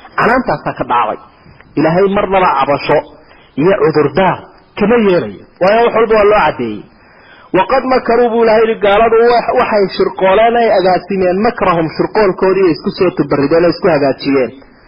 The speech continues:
Wa cinda Allaahi, Rabbi agtiisu ahaaday makruhum, shirqoolkoodu." Ilaahay gacantiisa kama baxayo iyo awooddiisa marnaba shirqoolkoodu.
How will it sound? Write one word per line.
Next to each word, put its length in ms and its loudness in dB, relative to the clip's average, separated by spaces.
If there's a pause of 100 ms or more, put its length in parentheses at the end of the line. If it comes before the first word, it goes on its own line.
(380)
Wa 140 2
cinda 340 0
Allaahi, 420 2
Rabbi 340 0
agtiisu 560 -2
ahaaday 400 2
makruhum, 420 0
shirqoolkoodu." 720 -2 (460)
Ilaahay 380 2
gacantiisa 760 -4
kama 300 -2
baxayo 500 -2 (560)
iyo 260 2
awooddiisa 760 2
marnaba 380 0
shirqoolkoodu. 720 -4